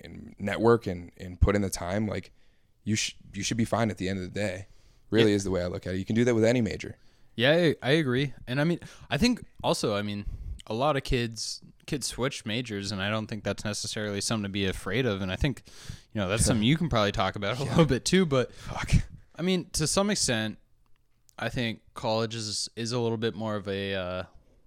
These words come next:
Speaker 2: learning experience in other terms rather than
Speaker 1: Absolutely.
Speaker 2: just academic.
Speaker 1: Absolutely.
Speaker 2: Um, and, you know, I, out of college or out of high school, I went directly into,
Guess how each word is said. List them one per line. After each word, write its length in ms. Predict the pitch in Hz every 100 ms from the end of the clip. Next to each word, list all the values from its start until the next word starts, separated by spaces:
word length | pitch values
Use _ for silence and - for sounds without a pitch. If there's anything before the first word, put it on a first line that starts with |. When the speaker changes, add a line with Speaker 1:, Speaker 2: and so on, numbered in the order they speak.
| -
Speaker 2:
learning 340 | 123 131 123
experience 560 | 113 - 123 113 107 110
in 80 | 98
other 240 | 110 107
terms 400 | - 98 95 -
rather 200 | 98 95
than 80 | 95
Speaker 1:
Absolutely. 400 | 92 - 90 90
Speaker 2:
just 80 | 73
academic. 580 | 110 - 104 107 151 - -
Speaker 1:
Absolutely. 540 | 92 87 - 87 82 - - -
Speaker 2:
Um, 480 | 107 104 101 98 95 - - - - -
and, 280 | 127 127 120
you 100 | 127
know, 120 | 131 117
I, 140 | 113 - - - - - -
out 100 | 123
of 80 | 131
college 600 | - 107 120 120 - - - -
or 240 | - 120 107
out 140 | 113 117
of 60 |
high 80 | 113
school, 220 | 110 -
I 80 | 107
went 180 | 107 110
directly 420 | 107 104 - 110
into, 260 | 110 -